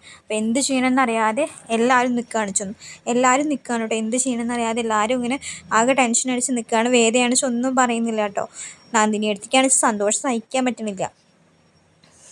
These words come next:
അപ്പോൾ വിക്രം പറയുന്നുണ്ട്, "എനിക്ക് വേണ്ടിയിട്ട്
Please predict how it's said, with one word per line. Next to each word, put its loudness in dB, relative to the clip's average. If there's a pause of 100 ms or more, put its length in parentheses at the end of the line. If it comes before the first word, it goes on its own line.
(1600)
അപ്പോൾ -4
വിക്രം 2
പറയുന്നുണ്ട്, 4
"എനിക്ക് 4
വേണ്ടിയിട്ട് 2